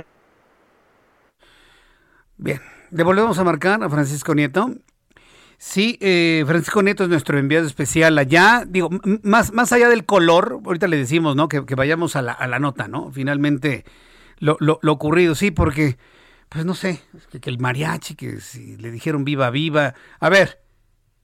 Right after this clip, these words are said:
este tipo de expresiones mexicanas hacia presidentes no es nuevo. Sucedió con Peña Nieto, y de ambos lados, quienes le aplaudían y quienes le gritaban.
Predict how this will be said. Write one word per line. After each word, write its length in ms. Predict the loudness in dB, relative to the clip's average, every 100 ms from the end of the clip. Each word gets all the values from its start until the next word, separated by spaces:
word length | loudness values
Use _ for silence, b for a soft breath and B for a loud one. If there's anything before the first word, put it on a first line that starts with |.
| _
este 220 | -2 0
tipo 220 | -2 2 2
de 60 |
expresiones 600 | 2 0 -2 2 2 2
mexicanas 500 | 0 -2 0 0 2
hacia 160 | 0 -4
presidentes 500 | -4 -4 -2 -2 -2
no 80 | -2
es 100 | 0
nuevo. 480 | 0 2 2 0 -6 _ _ _ _ _
Sucedió 420 | -8 -2 2 2 2
con 160 | 0
Peña 280 | 0 2 2
Nieto, 580 | 2 0 2 0 0 -6 _ _ -6
y 140 | -2
de 120 | 0
ambos 260 | 0 -2 -2
lados, 380 | -2 -2 -8 -4
quienes 440 | -2 0 0 0
le 120 | 0
aplaudían 500 | 0 0 0 0 0
y 80 | -2
quienes 260 | -2 -2 -2
le 100 | -4
gritaban. 600 | -8 -2 -2 -2 -4